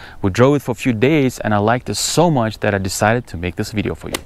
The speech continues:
And now a quick walk around of this five forty i. Now, I kinda like how this front bumper looks. This has a Shadowline package and an M Sport trim,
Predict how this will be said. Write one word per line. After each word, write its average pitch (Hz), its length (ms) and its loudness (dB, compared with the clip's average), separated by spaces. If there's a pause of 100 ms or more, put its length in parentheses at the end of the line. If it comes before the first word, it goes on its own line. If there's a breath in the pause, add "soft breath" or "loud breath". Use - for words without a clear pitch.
And 190 220 2
now 165 200 4
a 123 40 2
quick - 240 -2
walk 107 500 0
around 120 200 2
of 101 100 -2
this 98 160 -4
five 120 420 0
forty 113 520 -2
i. 156 420 2 (340 loud breath)
Now, 127 160 2
I 127 40 2
kinda 185 320 2
like 120 340 4
how 117 220 -2
this 110 100 2
front 113 640 0
bumper 127 360 2
looks. 101 300 -2
This - 160 -8
has 110 440 0
a 98 40 -8
Shadowline 113 720 0
package 117 440 0 (360 loud breath)
and 101 100 0
an - 60 -2 (120)
M 147 300 4
Sport - 640 0
trim, 131 520 2